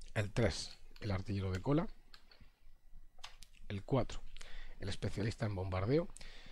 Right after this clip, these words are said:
Esta, esta pantalla solamente la vamos a utilizar cuando estemos muy cerca del objetivo,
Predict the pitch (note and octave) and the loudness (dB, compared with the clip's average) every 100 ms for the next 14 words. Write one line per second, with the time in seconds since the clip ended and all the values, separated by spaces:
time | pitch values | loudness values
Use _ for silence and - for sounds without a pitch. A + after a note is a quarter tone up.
0 | - - - - - - - F3 E3 D3+ | -10 -12 -12 -14 -8 -2 6 10 10 10
1 | C#3+ - C3 E3+ E3 E3 F3+ F3 E3+ F3 | 8 6 2 4 6 6 6 8 8 8
2 | E3 C#3+ D3+ D#3 C3+ B2+ A#2+ - B2 A#2+ | 8 8 8 6 2 4 4 4 2 2
3 | G#2+ - C#3+ A#2 A2 D#3+ F#3+ - A2 G#2 | 0 2 4 4 6 8 8 6 4 4
4 | G2 C3+ - G#2 B2+ E3+ A3 | 4 4 2 4 6 6 2